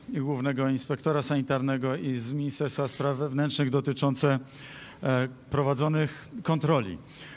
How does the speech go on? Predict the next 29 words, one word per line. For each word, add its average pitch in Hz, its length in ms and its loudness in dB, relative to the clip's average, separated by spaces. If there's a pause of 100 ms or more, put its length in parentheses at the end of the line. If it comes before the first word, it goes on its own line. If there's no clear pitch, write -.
(100)
Bo 131 180 0
niezależnie 147 520 0
od 143 100 -6
tego, 143 220 -2
czy 139 220 -4
mamy 131 260 -2
do 131 100 -2
czynienia 131 400 -2
z 117 60 -8
wariantem 127 540 -2
Delta, 147 300 0
czy 131 140 -6
z 113 60 -6
wariantem 139 480 -2
Omikron, 151 540 0 (340)
przede 151 260 0
wszystkim 151 380 -4
ważne 143 360 2
jest 143 160 -2
przestrzeganie 139 600 0
przepisów. 131 600 -6 (560)
Przestrzeganie 156 640 0
przepisów, 165 600 -2
które 151 420 0 (800)
powoduje, 151 540 2
że 135 160 0
ten 147 160 0
łańcuch 151 380 0
zakażeń, 143 600 0